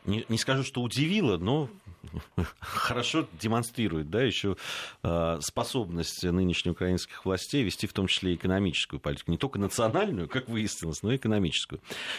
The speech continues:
А, как, э, сообщают «Украинские новости»,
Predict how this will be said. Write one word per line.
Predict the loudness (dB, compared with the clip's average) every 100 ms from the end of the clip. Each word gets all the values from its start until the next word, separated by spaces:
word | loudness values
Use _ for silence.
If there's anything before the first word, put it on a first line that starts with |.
| -10 -6
А, | -2 0 2 0 -2
как, | -2 2 2 0 0
э, | 2 2
сообщают | 2 2 2 0 0
«Украинские | 0 0 0 0
новости», | 2 4 2 0 -2 -2